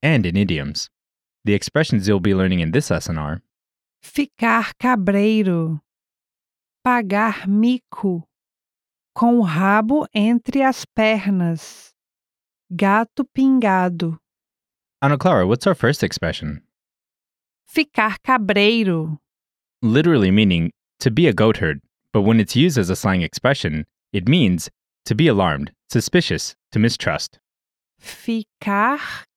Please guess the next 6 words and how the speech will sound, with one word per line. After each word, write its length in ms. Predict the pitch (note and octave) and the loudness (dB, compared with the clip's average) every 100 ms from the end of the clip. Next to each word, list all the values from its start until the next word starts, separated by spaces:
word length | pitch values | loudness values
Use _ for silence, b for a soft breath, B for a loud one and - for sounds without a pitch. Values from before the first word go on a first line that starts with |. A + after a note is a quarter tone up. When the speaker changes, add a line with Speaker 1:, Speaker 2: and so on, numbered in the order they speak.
| - | -6
Speaker 2:
cabreiro. 1300 | A3+ G#3+ F3 F#3+ G#3 G#3+ A3 A3 G#3+ F3+ F3 E3+ - _ _ _ _ _ | -2 -2 -2 -2 0 0 0 0 0 0 0 -2 -6 _ _ _ _ _
Ficar 540 | _ - C#4 - A#3 G#3 - | _ -8 -6 -2 -2 -2 -4
cabreiro. 840 | C4 G3+ G3+ G3+ G#3 F3 D#3+ D#3+ _ _ _ _ - | -2 0 0 0 0 -2 -6 -10 _ _ _ _ -2
Speaker 1:
Listeners, 440 | F3+ - G2 F2 | 0 2 0 -2
please 300 | - D#3+ G2+ | 0 0 0
repeat. 540 | E2+ D#2+ C#2 - - | -4 -6 -10 -12 -20